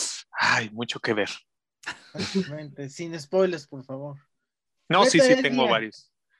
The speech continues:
Speaker 1: Tengo varios.
Speaker 2: Ah, bueno.
Speaker 1: Lewis Hamilton es
Speaker 2: Ah.
Speaker 1: campeón del mundo.
Speaker 2: Ah, ok,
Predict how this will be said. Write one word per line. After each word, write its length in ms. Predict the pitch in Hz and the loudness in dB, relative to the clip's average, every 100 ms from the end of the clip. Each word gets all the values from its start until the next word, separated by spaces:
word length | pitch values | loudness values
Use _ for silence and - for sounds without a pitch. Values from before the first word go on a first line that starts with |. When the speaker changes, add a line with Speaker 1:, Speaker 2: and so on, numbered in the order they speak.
| _ _ | _ _
Speaker 1:
Tengo 240 | - 170 165 | -2 0 2
varios. 320 | 156 135 117 | 2 2 -2
Speaker 2:
Ah, 120 | 156 | -4
bueno. 180 | 143 139 | -6 -6
Speaker 1:
Lewis 220 | 131 131 | -8 -2
Hamilton 460 | 143 143 123 127 123 | -2 -2 -4 -4 -4
es 80 | 156 | -4
Speaker 2:
Ah. 40 | |
Speaker 1:
campeón 300 | 123 113 117 | -6 -6 -6
del 140 | 110 101 | -6 -8
mundo. 200 | 95 - _ _ _ _ _ _ _ _ | -12 -14 _ _ _ _ _ _ _ _
Speaker 2:
Ah, 100 | 151 | -12
ok, 300 | 143 131 | -12 -14